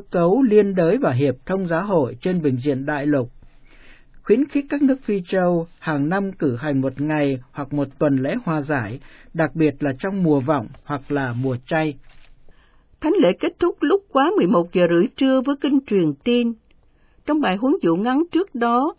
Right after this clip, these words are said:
Speaker 2: Đức Thánh Cha cho biết Ngài phó thác cho Đức Trinh Nữ Maria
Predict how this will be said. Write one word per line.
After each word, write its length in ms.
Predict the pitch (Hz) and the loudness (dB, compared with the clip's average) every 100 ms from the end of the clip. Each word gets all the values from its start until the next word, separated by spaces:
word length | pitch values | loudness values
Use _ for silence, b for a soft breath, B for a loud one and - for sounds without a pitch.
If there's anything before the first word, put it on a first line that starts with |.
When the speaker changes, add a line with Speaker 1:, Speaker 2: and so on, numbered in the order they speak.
| - | -8
Speaker 2:
Đức 140 | 330 | -6
Thánh 160 | - 339 403 | 0 0 0
Cha 100 | 302 294 | -4 -2
cho 100 | 294 | -2
biết 280 | 269 277 339 - | 0 2 2 0
Ngài 260 | 226 196 156 - | -6 -2 -4 -4
phó 180 | 240 254 - | -2 -2 -2
thác 200 | 311 339 - | -4 -4 -4
cho 80 | 254 | -2
Đức 140 | 294 - | -2 -2
Trinh 200 | 277 269 | 0 2
Nữ 180 | 175 190 | 2 2
Maria 680 | 269 254 254 240 247 240 | 0 0 -2 0 2 2